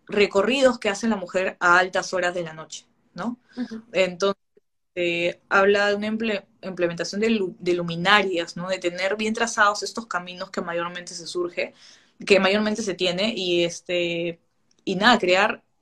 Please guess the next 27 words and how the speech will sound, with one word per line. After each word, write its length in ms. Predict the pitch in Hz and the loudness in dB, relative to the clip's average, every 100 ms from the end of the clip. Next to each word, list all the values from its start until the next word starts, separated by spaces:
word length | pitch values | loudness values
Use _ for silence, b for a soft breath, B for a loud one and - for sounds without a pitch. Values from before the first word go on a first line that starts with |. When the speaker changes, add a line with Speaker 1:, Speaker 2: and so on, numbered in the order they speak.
| _ - - - | _ -20 -12 -2
Speaker 1:
co-, 180 | 190 180 | -2 -2
completamente, 880 | 180 214 233 220 220 233 233 226 - | -2 0 2 2 0 0 2 2 0
eh, 500 | 185 180 175 170 - | -2 0 0 -2 -2
iluminación, 760 | 190 180 180 180 170 170 247 226 | -4 -4 -6 -4 -2 4 4 6
cre-, 160 | - | 4
bueno, 320 | 202 208 175 | 4 4 0
re-, 140 | 175 - | -4 0
más 200 | 214 226 | 6 6
que 80 | 233 | 6
todo 200 | 220 240 | 4 4
instalar 560 | 233 - 165 175 254 - | 4 2 -2 4 4 4
iluminación 600 | 202 185 175 170 185 185 | -4 -8 -14 -10 -8 -8
suficiente 560 | 214 180 - 180 180 190 | -8 -10 -10 -8 -8 -4
para 200 | 180 175 | -2 0
que 100 | 175 | -2
esa 140 | - | -4
persona 240 | 180 180 | -10 -10
se 100 | 180 | -10
sienta 200 | 175 180 | -10 -10
segura, 360 | 190 170 170 170 - _ _ - | -10 -8 -6 -6 -8 _ _ -16
una 120 | 190 | -10
mujer 340 | 190 - 233 | -8 0 0
se 100 | - | 0
sienta 220 | 175 175 175 | -6 -10 -10
segura. 480 | 170 165 170 - B B B B B B | -6 -4 -4 -6 B B B B B B
Y 140 | - 226 | 0 6
también 560 | 196 208 240 247 311 | 6 6 4 4 0